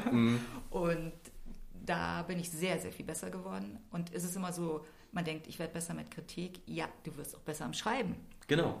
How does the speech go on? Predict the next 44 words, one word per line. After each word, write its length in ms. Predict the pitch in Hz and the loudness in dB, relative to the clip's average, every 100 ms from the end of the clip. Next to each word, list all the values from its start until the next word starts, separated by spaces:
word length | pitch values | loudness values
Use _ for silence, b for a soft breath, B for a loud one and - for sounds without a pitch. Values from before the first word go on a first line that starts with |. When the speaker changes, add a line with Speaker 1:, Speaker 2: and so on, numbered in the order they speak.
| - | 4
Speaker 2:
ja. 100 | 123 | 6
Speaker 1:
Der 100 | 127 | 8
andere 360 | 180 196 175 185 | 6 4 2 0
hat, 140 | 185 196 | 0 0
muss 160 | 202 208 | 0 -2
nicht 120 | 180 | 0
mehr 120 | 175 | -2
sagen, 320 | 156 151 151 156 | -2 -2 -2 -2
„Wie 80 | |
sag 280 | 170 170 175 | 0 2 0
ich's 180 | 185 - | -2 -4
ihr, 320 | - 156 190 233 B B B B - | -2 0 0 -4 B B B B -16
dass 280 | - - 170 | -8 -4 -2
das 120 | 170 | -2
jetzt 220 | 165 - | -4 -4
Crap 260 | - 160 - | -2 -2 -2
ist?“, 160 | 185 | -4
sondern 240 | - 156 151 | -2 -4 -4
der 100 | 151 | -6
andere 180 | 160 156 | -6 -6
sagt, 240 | 147 - | -8 -6
„Oh, 200 | 170 - - | -6 -6 -6
zum 140 | 156 | -6
Glück, 240 | 160 160 - | -6 -8 -10
es 180 | - - | -12 -10
geht.“ 340 | - 147 - - - - | -8 -8 -10 -16 -4 2
Speaker 2:
Mhm. 360 | 113 98 101 B B B B B - - | 4 4 -4 B B B B B -12 -6
Speaker 1:
Das 160 | 165 | -2
ändert 240 | 175 165 160 | 0 0 -2
sich 120 | 156 | -6
natürlich 400 | - 156 147 - | -8 -8 -8 -8
auch. 220 | - - - - - | -10 -12 -18 -20 0
Speaker 2:
Jo, 200 | 120 110 - - B B B | 4 4 4 -6 B B B
nochmal 280 | 117 117 110 | 6 8 6
Rewind 520 | 120 175 147 139 139 | 6 6 8 6 6
und 180 | 127 123 | 6 6
ein 60 | |
bisschen 240 | 123 127 117 | 6 4 4
zurück 260 | 120 120 | 2 2
zum, 320 | - 104 101 - B B | 2 2 2 -2 B B
äh, 200 | - 98 98 | 2 4 4
nano 600 | 101 113 151 127 107 - - | 4 6 8 6 4 0 -6
wrimo. 680 | - - 104 147 110 110 - | -4 2 4 6 6 4 4
Speaker 1:
Ja. 120 | 170 | 0